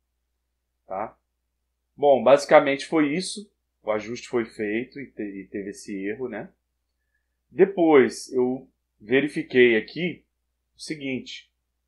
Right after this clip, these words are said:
que foi verificado. Eu rodei o modelo de novo aqui agora com os parâmetros já resu-,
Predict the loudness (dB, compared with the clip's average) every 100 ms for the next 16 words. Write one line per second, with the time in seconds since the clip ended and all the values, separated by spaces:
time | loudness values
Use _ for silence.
0 | _ _ -20 0 0 4 2 0 -4 0
1 | 0 -4 _ _ _ _ _ _ _ -6
2 | 2 4 4 4 4 2 2 0 -2 -6
3 | -6 -4 -4 -4 -8 -8 -2 -2 0 -4
4 | -4 -8 -8 -2 0 0 -2 -6 -10 -10
5 | -14 -14 -20 _ _ -10 -6 -6 -6 -10